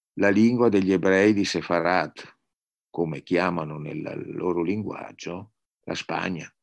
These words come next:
che è una forma modificata di spagnolo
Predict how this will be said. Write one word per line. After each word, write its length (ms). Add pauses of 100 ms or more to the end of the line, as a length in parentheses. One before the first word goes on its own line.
(2000)
che 120
è 40
una 180
forma 360
modificata 920
di 100
spagnolo 920